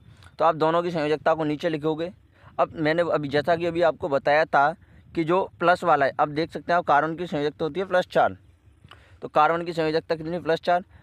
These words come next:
तो प्लस वाले को पहले, यानी कार्बन का गुणा एक से करोगे तो सी बनेगा, और सीएल का गुणा चार से करोगे तो क्या बनेगा?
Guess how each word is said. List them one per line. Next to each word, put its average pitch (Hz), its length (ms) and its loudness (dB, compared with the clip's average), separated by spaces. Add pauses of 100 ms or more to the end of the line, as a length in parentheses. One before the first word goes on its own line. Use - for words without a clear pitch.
(120)
तो 170 80 0
प्लस 175 300 0
वाले 170 220 2
को 165 120 -2
पहले, 156 300 2
यानी 165 280 -2
कार्बन 156 380 2
का 185 180 0
गुणा 156 420 0 (160)
एक 160 200 -4
से 185 120 -2
करोगे 160 340 2
तो 165 80 -4
सी 160 220 -4
बनेगा, 170 360 0 (400)
और 170 120 2
सीएल 180 360 0
का 185 140 2
गुणा 170 200 4
चार 156 240 4
से 175 140 -10
करोगे 156 280 -2
तो 156 80 -10
क्या 160 160 2
बनेगा? 156 320 0